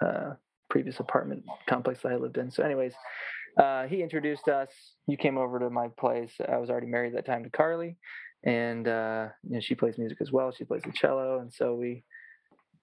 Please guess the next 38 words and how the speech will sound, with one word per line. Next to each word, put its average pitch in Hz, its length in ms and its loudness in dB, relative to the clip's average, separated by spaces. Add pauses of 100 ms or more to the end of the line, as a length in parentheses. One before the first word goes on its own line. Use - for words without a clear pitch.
(120)
um, 110 400 2
you, 160 260 0
I 123 100 0
think 156 280 -2
you 165 120 4
played 135 540 0 (280)
Mark 123 380 2
Twain 117 420 0
was 110 140 -2
the 113 80 -2
first 117 300 0
song 110 260 0
you 113 160 -4
played, 110 460 2 (680)
um, 107 480 0 (640)
for 113 180 6
us, 110 160 -4
and 117 80 -4
we 110 80 -2
started 110 380 0
kind 107 140 -2
of 107 100 -4
adding 107 280 -2
some 117 180 -8 (160)
pieces - 320 0
and 117 120 -2
parts 117 300 0
to 113 220 2
it, 117 140 0
and, 117 240 -6 (640)
and, 107 340 0
uh, 107 260 0 (200)
that 120 180 4
was 120 280 -2
the 120 120 2
very 113 320 0
beginnings 120 560 0
of, 113 340 2